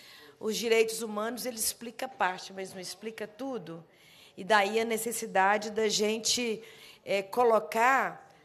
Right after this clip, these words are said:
dentro dessa luta, ou além da luta dos direitos humanos, a luta por um projeto de sociedade que contemple a justiça social, projetos,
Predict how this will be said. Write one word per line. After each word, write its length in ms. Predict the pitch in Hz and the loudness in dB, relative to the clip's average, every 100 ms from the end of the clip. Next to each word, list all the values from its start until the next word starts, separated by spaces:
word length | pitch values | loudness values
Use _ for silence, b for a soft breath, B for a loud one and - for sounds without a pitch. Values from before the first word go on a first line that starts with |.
| _ | _
dentro 560 | 170 220 294 302 233 | -2 2 2 -2 -8
dessa 380 | 196 202 196 202 | -4 -2 -2 -4
luta, 440 | 175 214 240 208 185 | -6 -6 -4 -6 -2
ou 180 | 196 208 | 0 2
além 500 | 208 214 226 269 285 | 2 2 0 -2 -2
da 160 | 220 | -2
luta 360 | 196 208 208 190 | -2 -4 -8 -12
dos 200 | 170 185 | -12 -8
direitos 480 | 185 175 175 175 165 | -8 -8 -8 -10 -12
humanos, 720 | 175 196 247 233 170 165 - B B B - | -10 -8 -8 -8 -10 -8 -10 B B B -6
a 100 | 214 | -6
luta 640 | 214 226 226 - 262 269 B B B _ | -4 -6 -6 -2 -2 -2 B B B _
por 140 | 233 | -8
um 100 | 247 | -8
projeto 720 | 247 247 214 175 185 202 208 185 | -6 0 0 0 2 2 0 -8
de 80 | |
sociedade 840 | - 190 180 185 165 170 190 202 202 | -12 -10 -8 -8 -4 -4 -4 -6 -14
que 100 | - | -14
contemple 760 | - 220 208 202 202 190 185 | -10 -10 -8 -8 -8 -8 -12
a 40 | 175 | -12
justiça 600 | 175 - - 208 190 185 | -12 -12 -10 -8 -8 -8
social, 880 | 175 170 - 170 180 196 202 190 B B B _ | -8 -8 -8 -8 -4 -4 -4 -8 B B B _
projetos, 1000 | 202 190 170 196 190 196 185 170 - - | 2 2 2 4 4 4 -4 -6 -8 -10